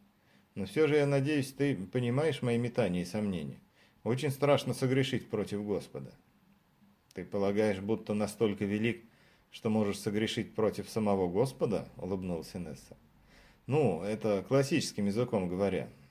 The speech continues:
Я имею в виду пойти против воли его, ступить на ложный путь, перейти в стан врагов его.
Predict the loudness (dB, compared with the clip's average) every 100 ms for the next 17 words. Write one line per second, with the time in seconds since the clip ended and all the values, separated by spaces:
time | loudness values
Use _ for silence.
0 | _ -4 0 2 2 2 2 2 2 2
1 | 2 2 0 0 2 0 0 2 2 0
2 | -2 -6 -10 -8 -6 -2 2 4 4 2
3 | 0 0 0 -2 -18 _ _ _ -6 -4
4 | -2 -2 -4 -2 -2 0 0 2 0 -2
5 | -6 -8